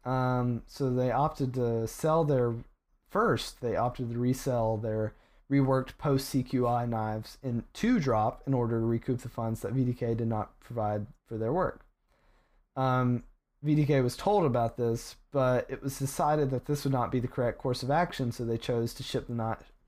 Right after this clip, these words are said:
so they chose not to ship to the knives, knives to Drop, sorry.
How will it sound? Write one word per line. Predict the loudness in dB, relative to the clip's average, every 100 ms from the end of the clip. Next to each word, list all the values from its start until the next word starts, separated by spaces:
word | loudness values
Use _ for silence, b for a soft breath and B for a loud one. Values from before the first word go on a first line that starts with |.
| b b -4
so | 2
they | 4
chose | 4 2
not | 2 4 4 2 -2 -16 -20 _
to | -6
ship | -6 -6
to | -6
the | -4
knives, | -4 -4 -8 -10
knives | -4 -2 -2 -6 -10
to | -6
Drop, | -4 -4 -4
sorry. | -8 -8